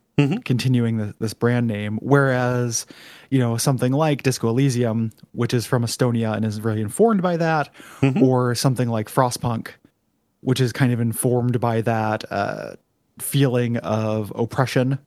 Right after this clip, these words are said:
Speaker 1: Yeah.
Speaker 2: that tends to come from Eastern European games.
Speaker 1: Yeah, that, that, that tends to come out from there, or, or like, um, uh, also from Poland would be, um,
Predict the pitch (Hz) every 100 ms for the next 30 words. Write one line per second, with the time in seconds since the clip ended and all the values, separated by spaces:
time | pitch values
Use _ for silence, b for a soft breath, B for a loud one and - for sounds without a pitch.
0 | _ - 127 117 107 101 b b 135 135
1 | - 147 131 135 151 143 135 143 127 131
2 | 147 135 135 139 143 147 151 - _ _
3 | _ - - _ _ _ _ - 160 151
4 | 180 175 - 175 175 95 95 101 113 104
5 | 104 - 113 98 113 107 104 - 107 107
6 | 107 104 110 131 120 120 131 117 113 107
7 | 113 104 101 101 101 - - 110 104 107
8 | 110 120 107 107 - 110 104 104 101 98
9 | 104 98 98 90 87 90